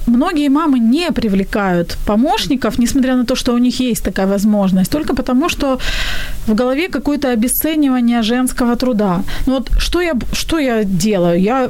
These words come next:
в принципе, ни от чего не устаю, да? Ну, не должна, по сути. Ну, что там, ну, вытер, ну, там, подобрал, ну, там.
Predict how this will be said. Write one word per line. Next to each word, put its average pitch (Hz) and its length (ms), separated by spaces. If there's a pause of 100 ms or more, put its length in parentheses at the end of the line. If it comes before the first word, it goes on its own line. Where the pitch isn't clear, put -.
в - 100
принципе, 269 480
ни 233 140
от 247 80
чего 262 300
не 294 140
устаю, 240 640
да? 240 240
Ну, 226 160
не 226 140
должна, 240 500
по 180 140
сути. 180 360
Ну, 294 140
что 294 180
там, 240 160
ну, 349 140
вытер, 220 540
ну, 247 160
там, 254 240
подобрал, 202 680
ну, 233 120
там. 247 180